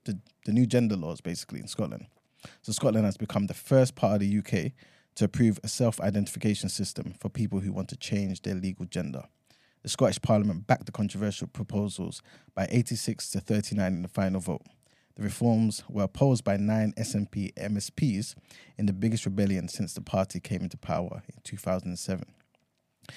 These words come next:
The U K government has already said it has concerns about the legislation and could seek to prevent it becoming law by blocking royal assent. So basically, this is part of the law right here. So under the Scottish, Scotland Act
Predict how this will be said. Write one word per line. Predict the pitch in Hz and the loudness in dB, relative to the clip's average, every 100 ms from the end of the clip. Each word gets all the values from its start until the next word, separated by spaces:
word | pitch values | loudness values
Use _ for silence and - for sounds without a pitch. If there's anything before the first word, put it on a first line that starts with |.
| - - | -20 0
The | 117 | 4
U | 117 | 6
K | 117 | 6
government | 113 110 98 101 | 6 4 2 -2
has | 98 | 0
already | 104 117 113 | 4 4 2
said | 107 98 | 0 -2
it | 92 | -4
has | 95 | -6
concerns | - 98 - 110 98 90 - - - - | -6 -4 0 2 2 0 -8 -20 -20 -4
about | 101 95 | 2 4
the | 98 | 4
legislation | 101 95 - 104 98 90 87 | 0 0 0 0 0 -4 -6
and | 101 | -6
could | - 104 | -4 -4
seek | - 110 - | -2 -4 -4
to | - | -4
prevent | 92 101 101 | -2 -2 -2
it | - | -6
becoming | 107 95 98 98 | -6 -2 -2 0
law | 98 92 - | 0 -2 -2
by | - | -4
blocking | - 101 95 98 95 | -2 -2 -2 -2 0
royal | 95 92 | 0 0
assent. | 85 - 95 - - _ _ _ - - - | -4 -4 -4 -6 -16 _ _ _ -20 -20 -12
So | - | 2
basically, | 117 123 113 | 6 6 6
this | 123 | 4
is | 127 | 2
part | - 107 98 | 0 0 2
of | 95 | 2
the | 95 | 2
law | 80 | 0
right | 87 - | -2 -2
here. | 101 - - - - _ | -4 -6 -10 -20 -20 _
So | 117 | 6
under | 127 139 | 6 6
the | 131 | 0
Scottish, | - 107 104 - - - | 0 0 0 -6 -10 -10
Scotland | - 131 - 101 | 0 2 2 0
Act | 95 - - | -4 -6 -10